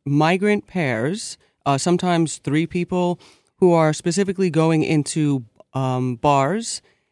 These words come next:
and, you know, so, sort of engaging the guests maybe for momentary and then pickpocketing them then. So they're going into business establishments, uh, generally on when they're really busy, like Friday or Saturday nights, uh, you know, pickpocketing, and, you know, people are going to the,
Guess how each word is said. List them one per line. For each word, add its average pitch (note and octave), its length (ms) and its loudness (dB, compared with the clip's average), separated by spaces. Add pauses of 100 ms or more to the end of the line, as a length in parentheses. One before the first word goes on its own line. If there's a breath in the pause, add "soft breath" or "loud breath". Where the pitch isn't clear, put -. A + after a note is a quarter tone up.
(180)
and, D3+ 380 0 (280)
you F3 80 -2
know, D#3+ 140 4
so, E3+ 200 -2 (220)
sort E3+ 200 -2
of D#3+ 60 2
engaging D#3 520 2
the D3 80 0
guests D3 320 -2
maybe D#3 200 0
for D3+ 140 -6
momentary D#3 720 0
and D3 120 4
then D3 300 0
pickpocketing D3+ 640 -4
them C3 160 -2
then. C3 320 0 (320 soft breath)
So - 180 0
they're F3+ 160 2
going A3 260 2
into F#3+ 280 2
business F#3+ 480 0
establishments, C#3+ 800 -4
uh, - 140 -12
generally B3 400 -2
on F#3+ 220 2
when F3 240 2
they're D#3 100 2
really E3+ 240 2
busy, D3 260 0
like A#2+ 160 -4
Friday E3 400 0
or D3+ 100 0
Saturday C#3+ 460 -4
nights, E3+ 460 -2 (540)
uh, D3 280 2
you G#3 80 0
know, D3 80 2
pickpocketing, F#3 720 -2
and, D#3 180 0
you D#3+ 120 0
know, D3 40 -4
people F3 280 -4
are D3+ 160 0
going E3 320 2
to E3+ 120 -4
the, C3+ 300 0